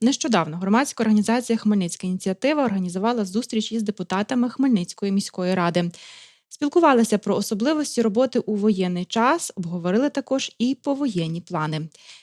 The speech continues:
Більше про усе говоримо далі в ефірі програми «Влада і громада». Вітаю! Гість нашої студії — голова громадської організації «Хмельницька ініціатива» Олег Черненко.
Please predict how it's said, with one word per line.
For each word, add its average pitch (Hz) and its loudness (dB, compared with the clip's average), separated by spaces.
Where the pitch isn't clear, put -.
Більше 330 2
про 226 2
усе 262 2
говоримо 214 2
далі 254 2
в 208 0
ефірі 226 0
програми 196 0
«Влада 175 -2
і 165 0
громада». 180 0
Вітаю! 220 0
Гість 285 2
нашої 208 4
студії — 294 0
голова 254 2
громадської 175 -2
організації 180 0
«Хмельницька 175 0
ініціатива» 170 0
Олег 175 -2
Черненко. 165 -6